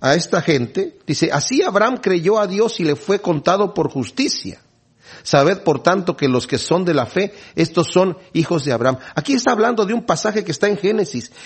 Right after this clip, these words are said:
y es un detalle que espectacularmente Pablo lo ha-, lo narra en, en Romanos, en el capítulo cuatro, en donde dice,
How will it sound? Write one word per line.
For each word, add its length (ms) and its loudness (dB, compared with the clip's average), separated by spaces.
y 80 2
es 100 0
un 80 0
detalle 420 0
que 220 0
espectacularmente 960 0
Pablo 340 0
lo 180 2
ha-, 160 0
lo 220 0
narra 480 0
en, 180 -2
en 140 -2
Romanos, 560 2
en 80 0
el 60 -2
capítulo 500 -2
cuatro, 240 0
en 60 0
donde 200 0
dice, 380 -2